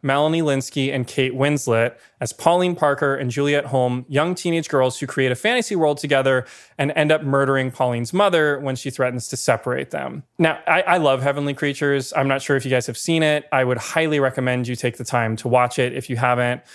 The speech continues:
As we'll learn, Heavenly Creatures is really the turning point for Peter Jackson and Lord of the Rings in so many ways. But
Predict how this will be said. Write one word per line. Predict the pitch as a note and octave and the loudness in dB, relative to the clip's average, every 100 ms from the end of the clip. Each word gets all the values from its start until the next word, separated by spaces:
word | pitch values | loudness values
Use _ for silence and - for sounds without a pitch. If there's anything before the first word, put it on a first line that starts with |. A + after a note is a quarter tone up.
| - - _ - | -20 -20 _ -2
As | D#3 E3+ | 0 2
we'll | E3+ | 2
learn, | C#3+ C#3+ C#3+ C#3+ C#3+ - _ | 2 2 0 -2 -4 -8 _
Heavenly | - G3+ A#3 A3+ | -2 0 0 -2
Creatures | - E3 E3+ D#3 - | 0 0 0 -2 -2
is | D#3+ D3 C#3 C3 - - _ | 0 2 0 -4 -10 -14 _
really | D3 F3 F3 | 2 4 4
the | C#3+ C3+ C#3 C3+ - | 0 -4 -2 -4 -8
turning | - - D3 C3+ | -6 -2 0 0
point | A#2 A#2 G#2+ - - | 0 -2 -4 -10 -8
for | - C#3 C3 | 0 2 2
Peter | - F#3+ F#3 | 0 2 2
Jackson | D3+ C#3 - C#3+ C3 B2+ A#2+ _ _ _ | 2 0 -2 -2 -2 -4 -8 _ _ _
and | - D3+ D3 | 0 2 4
Lord | C#3 C3+ | 2 2
of | |
the | C3 | 2
Rings | B2 A#2 A2+ A2 - - | 0 0 -2 -6 -10 -6
in | C#3 B2 | -2 -2
so | - F3 D#3 | 0 2 2
many | D3+ C#3+ | 2 0
ways. | A#2+ A2 G#2 G#2 - | 0 0 -2 -4 -2
But | - | 0